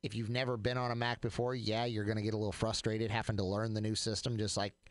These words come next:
if you've never been on Windows ten, you're gonna be a little frustrated trying to learn the new system, but once you learn it, it's fine. Uh, I personally do not believe that the, the restrictive nature of a Mac product is worth it to me for the triple the cost of getting it.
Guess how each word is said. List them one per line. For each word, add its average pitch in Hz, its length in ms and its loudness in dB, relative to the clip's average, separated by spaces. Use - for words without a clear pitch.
if 101 120 -4
you've 98 140 -4
never 104 220 0
been 107 180 0
on 104 120 2
Windows 104 300 2
ten, 110 220 0
you're 107 120 -2
gonna 101 120 2
be 98 80 0
a 101 60 0
little 107 160 0
frustrated 104 560 0
trying 107 180 2
to 107 80 0
learn 104 240 2
the 104 80 0
new 104 120 0
system, 110 360 0
but 107 80 -2
once 98 240 -2
you 98 60 -4
learn 95 180 0
it, 101 80 0
it's 85 160 -4
fine. 113 340 0
Uh, 110 280 -2
I 175 400 0
personally 151 520 0
do 120 140 -2
not 117 220 -2
believe 107 400 -2
that 101 240 -2
the, 95 340 0
the 117 140 2
restrictive 113 680 0
nature 117 520 0
of 110 420 0
a 101 120 0
Mac 107 340 0
product 107 520 0
is 95 160 0
worth 104 360 0
it - 120 -2
to 110 120 0
me 107 380 0
for 110 120 0
the 98 240 -2
triple 120 360 0
the 104 100 -2
cost 110 460 0
of 92 200 0
getting 120 300 0
it. - 260 -6